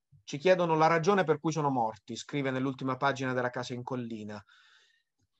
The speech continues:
Cioè una morte non si giustifica con il,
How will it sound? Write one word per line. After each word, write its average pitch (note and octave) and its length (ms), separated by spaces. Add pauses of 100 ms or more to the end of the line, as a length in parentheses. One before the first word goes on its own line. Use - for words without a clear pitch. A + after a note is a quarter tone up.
(220)
Cioè G3+ 220
una F3+ 180
morte F3+ 360
non D3 120
si - 120
giustifica D#3+ 680
con E3 640 (440)
il, C#3 300